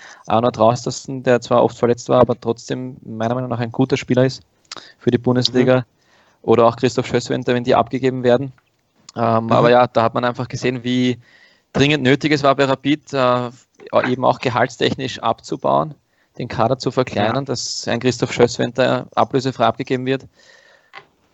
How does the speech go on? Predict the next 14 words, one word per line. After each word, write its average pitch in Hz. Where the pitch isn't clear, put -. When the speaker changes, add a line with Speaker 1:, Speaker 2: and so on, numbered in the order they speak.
Speaker 1:
Aber 131
ja, 147
sonst -
denke 147
ich 147
trotzdem, 127
dass 131
der 135
Kader 117
immer 143
noch 139
stark 117
genug 135
ist. -